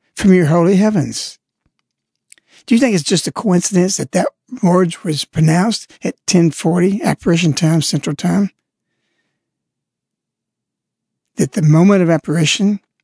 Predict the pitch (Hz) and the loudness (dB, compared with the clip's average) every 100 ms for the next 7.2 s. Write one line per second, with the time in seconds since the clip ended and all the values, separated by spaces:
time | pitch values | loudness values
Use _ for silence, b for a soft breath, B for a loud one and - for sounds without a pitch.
0 | _ _ - 202 - - 147 180 - - | _ _ -4 -2 -2 -2 0 0 -2 -6
1 | _ _ _ _ _ - 165 170 151 - | _ _ _ _ _ -2 2 2 0 0
2 | 170 143 151 170 170 _ _ 180 - - | 0 0 0 0 -2 _ _ -6 -4 -2
3 | 170 160 160 165 190 214 - 220 214 156 | 0 2 2 0 0 -2 -4 0 2 2
4 | 165 _ _ _ _ - - 190 - 170 | 0 _ _ _ _ -2 0 0 -2 -2
5 | 156 - _ _ - 196 170 - _ - | -2 -6 _ _ -4 0 0 -2 _ -2
6 | 160 180 170 190 202 175 147 - 156 160 | 2 2 2 2 0 0 0 0 2 2
7 | 165 175 | 2 0